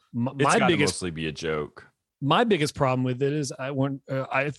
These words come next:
Speaker 1: when I see children with face tattoos, it makes me start sweating because I just get so, like, "Oh God, why did you do that?" <laughs> Like, whenever I see kids with face tattoos, I'm like, "Ah, fuck.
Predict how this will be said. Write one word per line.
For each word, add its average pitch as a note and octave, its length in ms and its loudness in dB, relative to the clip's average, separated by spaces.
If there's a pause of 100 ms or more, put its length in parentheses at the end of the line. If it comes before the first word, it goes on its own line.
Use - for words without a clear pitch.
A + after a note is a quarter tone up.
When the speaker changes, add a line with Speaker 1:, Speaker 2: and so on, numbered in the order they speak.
(160)
Speaker 1:
when D3 180 -4
I E3+ 100 2
see F3+ 200 2
children F3+ 480 4
with D3+ 160 2
face E3+ 280 2
tattoos, A#2+ 500 0
it A#2+ 80 -6
makes C3 240 0
me C#3 60 4
start A#2+ 260 0
sweating A2 360 0 (480)
because C3 240 2
I C3 80 2
just B2 180 0
get C3 140 2
so, D3 280 4
like, B2 240 0
"Oh B2+ 300 -4
God, A#2+ 160 -6
why G#2+ 160 -2
did A#2 120 -4
you G#2 60 -6 (120)
do G#2+ 60 -6
that?" F2+ 200 -14 (200)
<laughs> - 240 -8
Like, - 200 -2 (280)
whenever G3+ 300 4
I G3+ 60 2
see F#3+ 180 2
kids F#3+ 340 0
with F3 140 -4
face E3 240 0
tattoos, D3 300 -2
I'm C3+ 40 -6
like, A#2 140 -10
"Ah, G3 380 0 (420)
fuck. G#3 420 -2